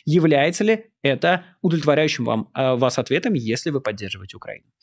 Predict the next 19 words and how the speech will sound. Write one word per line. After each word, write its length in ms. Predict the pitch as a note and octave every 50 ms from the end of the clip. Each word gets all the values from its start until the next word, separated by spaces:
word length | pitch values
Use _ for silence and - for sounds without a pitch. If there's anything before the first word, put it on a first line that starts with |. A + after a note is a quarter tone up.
| - - - - - -
Вот 120 | A#3 -
что, 140 | - - A3+
кстати, 240 | - A#3 A3+ G3+ A3
ответила 400 | F#3+ - G3 G3+ G#3 G3 F#3 D3+
Камала 420 | - D3+ D#3+ E3 E3 E3+ E3+ E3
Харрис. 540 | - - F3 D#3+ C#3 B2 - - - - - _ _ - - - - - -
Ведущий 420 | - A3+ A3 B3 G#3+ E3+ - C#3 A2+
задаёт 280 | A2+ B2 B2+ D3 D#3+
ей 80 | D#3+ D3+
вопрос: 340 | D3 D3 D3+ D3+ - - -
"Как 160 | G#3+ B3 A#3
главнокомандующая 840 | A#3+ A3+ G#3 A3 G3+ A3 G3+ G3 A3 A#3 G#3+ F3+ C#3 B2+ - - G2
в 60 | -
случае 280 | - E3 G#3 G3+ - G3+
своего 500 | - - D#3+ D3+ E3+ G3+ G#3+ F#3+ G3+ _ -
избрания, 600 | E3+ E3+ D#3 E3 G#3 A3 G#3 E3+ C#3 A2 F#2 -
как 200 | - F3+ G3 F3
бы 100 | E3 D3
вы 260 | F3 F3+ E3+ E3